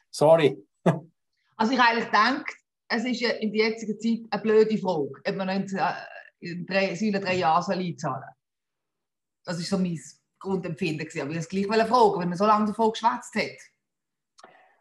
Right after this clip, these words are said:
Speaker 1: Du, ähm, ich bin vielleicht ein bisschen krass, vielleicht bin ich ein bisschen zu krass, aber ich sage mir einfach, ich tue mich auf das absolut Schlimmste vorbereiten.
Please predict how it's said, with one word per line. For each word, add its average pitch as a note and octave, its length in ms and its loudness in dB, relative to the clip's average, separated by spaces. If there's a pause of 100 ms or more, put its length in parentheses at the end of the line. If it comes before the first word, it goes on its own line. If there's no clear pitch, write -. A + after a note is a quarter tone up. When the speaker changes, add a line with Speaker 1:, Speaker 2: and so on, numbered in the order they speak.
(140)
Speaker 1:
Du, F#3+ 340 8
ähm, E3+ 560 6 (180)
ich F#3 160 6
bin F#3+ 160 8
vielleicht G3 340 8
ein - 60 -2
bisschen F#3 200 6
krass, D#3+ 580 6
vielleicht F3+ 360 4
bin F#3+ 160 8
ich F#3+ 80 10
ein - 40 2
bisschen F3 160 4
zu - 80 -6
krass, D3+ 500 6
aber C#3+ 200 6
ich D3+ 100 4
sage C#3+ 260 4
mir D#3 220 4
einfach, D#3 300 4
ich D3+ 160 2
tue C#3+ 160 6
mich D3+ 160 6
auf C#3+ 100 2
das - 180 -12
absolut F3 560 4
Schlimmste F3+ 540 4
vorbereiten. G#3 880 6